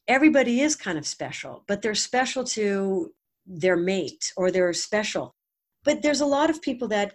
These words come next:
carry themselves like they're very special. And a lot of people are very attracted to them because they're throwing off what guys want, which is that specialness.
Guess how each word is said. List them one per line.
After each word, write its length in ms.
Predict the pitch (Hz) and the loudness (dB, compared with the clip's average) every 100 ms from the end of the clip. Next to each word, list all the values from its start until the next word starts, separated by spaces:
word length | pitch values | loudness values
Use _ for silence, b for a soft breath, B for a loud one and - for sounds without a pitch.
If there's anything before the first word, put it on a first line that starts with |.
| - | -8
carry 300 | - 240 269 | -2 0 0
themselves 460 | 240 196 214 208 214 | -2 -2 -2 -2 -4
like 140 | 208 | -4
they're 140 | 208 | -4
very 280 | 202 196 208 | -2 -2 -2
special. 580 | 214 262 302 - - - _ _ _ - | -4 -6 -6 -6 -12 -16 _ _ _ -2
And 120 | 247 | 2
a 60 | 247 | 2
lot 220 | 240 349 | 2 0
of 80 | 381 | -2
people 260 | 269 254 | -4 0
are 60 | 247 | 2
very 240 | 247 262 269 | 2 2 2
attracted 500 | - 269 330 - 247 | 0 -2 -4 -6 -6
to 120 | 185 | -4
them 200 | 165 180 | -2 -4
because 340 | 214 254 247 - B B | -4 -4 -4 -6 B B
they're 280 | 185 277 311 | 0 4 4
throwing 540 | 311 - 269 254 240 214 - | 2 0 0 2 -2 -4 -6
off 720 | 190 196 160 127 - - - _ _ - | -4 -2 -2 -6 -14 -20 -20 _ _ -8
what 300 | 202 208 202 - - | 0 2 2 -4 -8
guys 460 | 180 180 190 180 165 | 0 2 2 0 -4
want, 480 | 160 156 143 - 190 | -4 -4 -8 -8 -8
which 160 | 185 | -4
is 100 | 208 | -4
that 160 | 220 196 | -4 -4
specialness. 1120 | - - - 185 - 147 139 - - - | -6 -4 -4 -4 -4 -8 -10 -14 -14 -14